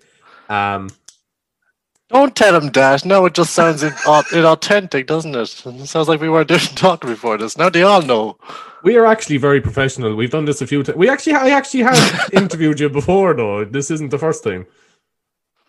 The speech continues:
Speaker 2: Oh, yeah, that's true. In the radio thing, when I let Sheila win, I'm still fucking raging over that, actually.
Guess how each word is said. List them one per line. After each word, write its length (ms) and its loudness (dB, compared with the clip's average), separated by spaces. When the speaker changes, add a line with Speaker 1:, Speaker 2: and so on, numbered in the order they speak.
Speaker 2:
Oh, 100 -4
yeah, 260 0
that's 240 -4
true. 400 -4
In 100 -10
the 80 -10
radio 680 -6
thing, 360 -8
when 160 -8
I 80 -2
let 180 -4
Sheila 360 -2
win, 280 -4
I'm 140 -10
still 300 -2
fucking 380 -4
raging 300 -2
over 200 -6
that, 160 -4
actually. 420 -8